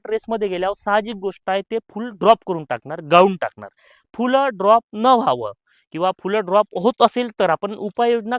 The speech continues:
काय करावी? तर, अ, जो आपण मधामध्ये हा दांड पाडला राहते, तर या दांडाने आपल्याला पाणी द्यायचं, म्हणजेच पट पाणी द्यायचं, फ्लड इरिगेशन करायचं. आता हे किती करायचं हे महत्त्वाचं. तर हे किती करायचं, तर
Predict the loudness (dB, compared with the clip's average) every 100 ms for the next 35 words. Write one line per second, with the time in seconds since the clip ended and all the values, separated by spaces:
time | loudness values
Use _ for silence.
0 | 0 2 2 -2 -4 -8 -6 0 2 0
1 | -2 _ _ _ 0 6 6 6 2 4
2 | 4 4 2 4 2 6 8 8 6 2
3 | 2 0 -2 0 0 0 -10 -20 _ _
4 | _ _ -4 0 2 2 0 0 -4 -4
5 | -6 -4 -4 -4 -6 _ _ _ 4 4
6 | 4 2 0 -2 -12 -12 -12 -12 -14 _
7 | 4 4 4 2 0 -4 -6 -12 -2 -2
8 | 0 -4 -6 -10 -12 -12 -8 -6 -6 -12
9 | -20 _ _ -4 0 2 0 -4 _ -6
10 | -4 -4 0 2 0 -4 -12 -4 -2 4
11 | 4 2 -2 -4 -14 _ _ 2 4 4
12 | 0 0 0 4 4 4 4 2 2